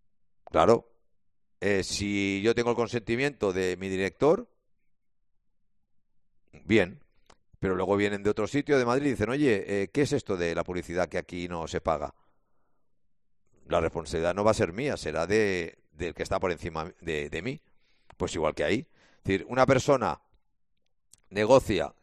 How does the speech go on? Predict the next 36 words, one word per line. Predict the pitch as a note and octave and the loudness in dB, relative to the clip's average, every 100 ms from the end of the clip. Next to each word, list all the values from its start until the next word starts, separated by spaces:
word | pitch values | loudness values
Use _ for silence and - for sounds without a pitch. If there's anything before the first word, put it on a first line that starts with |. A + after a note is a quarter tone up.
| - | -8
porque | E2+ E2 | -8 -2
iba | F#2+ F2 | 0 0
con | E2 | -2
Mao, | F#2+ D3+ G#2 B1+ _ _ _ _ _ _ _ _ - | 2 4 4 0 _ _ _ _ _ _ _ _ -6
iban | F#2+ G2 | -2 0
a | E2+ | 0
México | D#3 - G#2+ - - _ _ _ _ _ _ _ _ _ _ _ | 0 0 -8 -12 -14 _ _ _ _ _ _ _ _ _ _ _
a | F2 | -6
negociar, | F#2+ F#2+ - B2 F#2+ C#2 _ _ _ _ _ _ - | -2 -2 2 4 4 2 _ _ _ _ _ _ -6
eh, | G2+ G2+ | -4 -2
firman | C3 C#3+ | 0 0
un | C#3+ | 2
contrato | C#3+ B2 A2 - E2+ C#2+ _ _ | 2 4 2 2 -4 -4 _ _
sabiendo | - F#2 A2 C3 | -2 0 2 2
que | G#2+ | 2
no | G#2+ | 4
lo | B2+ | 4
iban | A#2+ G#2 | 4 2
a | F2+ | 0
pagar, | F2+ C#3 | 0 0
porque | - - | -4 -6
sabían | E2 E2 B2 C#3+ | -4 -2 2 2
que | G2+ | 0
no | D#2+ | -8
iban | D2+ D2+ | -8 -8
a | |
pagar, | - F2 E2+ | -4 -2 -2
porque | D#2 | -4
no | G2 | -4
había | A#2+ | -4
dinero. | F#2+ E2 F#2 F2 _ _ _ _ _ _ _ | -4 -8 -12 -14 _ _ _ _ _ _ _
Y | G2 | -2
al | G2+ | 0
final | A2 B2+ | 2 2
les | B2+ | 2
dicen, | G#2+ - F2+ D#2 | 0 0 -2 -4